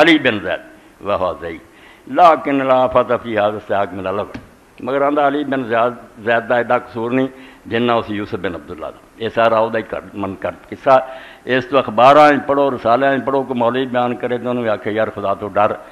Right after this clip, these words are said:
ਇਹ ਖੁਤਬਾ ਕੋਈ ਨਬੀ ਅਲੈਹਿਸਲਾਮ ਤੋਂ ਸਾਬਤ ਨਹੀਂ।" ਇਸੇ ਤਰ੍ਹਾਂ ਇੱਕ ਹੋਰ ਬਹੁਤ ਮਸ਼ਹੂਰ ਗੱਲ ਹੈ ਕਿ ਰਸੂਲ ਕਰੀਮ ਅਲੈਹਿਸਸਲਾਤੁ ਵਸਲਾਮ ਨੇ ਜਦੋਂ ਪਿਛਲੀ ਉਮਤਾਂ ਦਾ ਸੁਣਿਆ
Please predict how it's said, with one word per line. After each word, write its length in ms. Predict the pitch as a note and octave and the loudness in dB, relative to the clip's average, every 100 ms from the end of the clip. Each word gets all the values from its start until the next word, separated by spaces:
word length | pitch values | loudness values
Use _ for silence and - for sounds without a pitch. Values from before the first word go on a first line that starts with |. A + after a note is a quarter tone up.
| - - A#2 | -20 -8 -4
ਇਹ 80 | |
ਖੁਤਬਾ 380 | A2 A2 F#2+ A2+ | -4 -6 -4 -4
ਕੋਈ 260 | A2 A2+ G#2+ | -2 -4 -4
ਨਬੀ 300 | G2+ F2+ F#2+ | -4 -6 -6
ਅਲੈਹਿਸਲਾਮ 400 | F#2 F#2 F2 F2 | -6 -8 -8 -10
ਤੋਂ 140 | E2 | -12
ਸਾਬਤ 240 | D#2 D#2 - | -14 -16 -16
ਨਹੀਂ।" 1080 | - - - _ _ _ _ _ - C#3 | -20 -20 -20 _ _ _ _ _ -4 0
ਇਸੇ 160 | C#3+ D3 | 2 2
ਤਰ੍ਹਾਂ 220 | C#3 C#3 | 2 0
ਇੱਕ 260 | C3+ - G2+ | -2 -4 0
ਹੋਰ 320 | C3+ C3+ - - - | 2 0 -6 -20 -14
ਬਹੁਤ 340 | A2 D3+ D#3 B2+ | 0 2 2 0
ਮਸ਼ਹੂਰ 360 | A#2 A#2+ B2+ | -2 -2 -2
ਗੱਲ 240 | A#2+ A#2 A#2 | 0 2 2
ਹੈ 80 | A2 - - - - | -4 -8 -20 -10 -2
ਕਿ 120 | C3 | -2
ਰਸੂਲ 400 | B2+ C#3 C#3 C3+ | 0 -2 2 2
ਕਰੀਮ 440 | C3 B2 C#3 C3 | 2 0 0 0
ਅਲੈਹਿਸਸਲਾਤੁ 540 | B2 A2+ G#2+ G#2+ G#2+ G#2+ | 0 -2 -2 -2 -2 -6
ਵਸਲਾਮ 440 | G2+ G2+ G2 G#2+ | -8 -4 -2 -2
ਨੇ 120 | G#2+ | -4
ਜਦੋਂ 240 | G2+ G#2 G#2 | -6 -6 -6
ਪਿਛਲੀ 400 | A#2+ A#2+ B2+ A#2+ | -8 -6 -4 -2
ਉਮਤਾਂ 340 | A2 G2 A#2 | -4 -2 -2
ਦਾ 120 | A2 | -2
ਸੁਣਿਆ 380 | - A2+ B2+ | -2 0 0